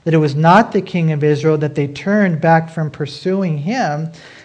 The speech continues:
And I love this in verse thirty-four, "Now a certain man, he drew a bow, a bow at random and struck the king of Israel between the joints of his armor."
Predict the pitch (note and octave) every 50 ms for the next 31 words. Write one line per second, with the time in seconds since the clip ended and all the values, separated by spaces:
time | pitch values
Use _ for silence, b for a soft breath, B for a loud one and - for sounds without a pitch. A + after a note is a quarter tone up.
0 | B B - D#3+ D#3+ D#3+ E3 E3 F#3 A3 A#3+ G#3 D#3+ F3 F3 E3 E3+ - E3 D#3+
1 | D#3+ E3+ D#3+ E3 - - G3 G3 F#3+ - - F#3+ F#3+ F#3 F#3 F#3 F#3 F3+ E3+ E3+
2 | - - A#3+ B3+ A#3 G#3+ G#3+ G#3+ G#3+ G#3+ G3+ F#3 D#3+ E3+ G#3 A3+ G#3+ F#3+ F3 D3+
3 | D3+ D#3+ F3+ F#3+ G3+ G#3+ G#3+ G#3 - - - - - F3 D#3+ D3 G3 G#3 G#3 G#3
4 | E3+ D#3+ D#3+ D3 D#3+ F#3 G3+ G#3+ A#3 A3 F#3 F3 D#3+ D#3 D3+ D#3 - - - G#3
5 | A3+ A3 - G#3 G3+ - - G3 F#3 F3+ E3+ D#3+ E3 E3+ F#3+ G3 - - E3+ D#3
6 | D#3+ D3+ D3 D3 D3 - - F#3 F#3 F#3 F3+ E3 C#3+ - E3 D#3+ E3 D#3+ - F3
7 | D#3+ D#3 D3+ C#3+ C#3 C#3+ C#3+ D3+ D#3 D3+ D3 C3+ B2+ C3+